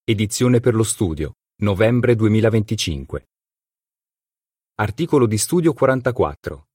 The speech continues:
per la settimana dal cinque all'undici gennaio. Non perdere la gioia nella vecchiaia.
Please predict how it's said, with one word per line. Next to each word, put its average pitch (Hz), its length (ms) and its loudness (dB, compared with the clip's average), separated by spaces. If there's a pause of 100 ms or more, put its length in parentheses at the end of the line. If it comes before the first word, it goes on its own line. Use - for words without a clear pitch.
per 110 140 0
la 101 140 0
settimana 107 500 -2
dal 80 180 -6
cinque 123 460 -2
all'undici 123 580 -2
gennaio. 80 600 -2 (1500)
Non 101 280 2
perdere 107 480 2
la 90 140 0
gioia 104 360 2
nella 104 260 2
vecchiaia. 71 640 -4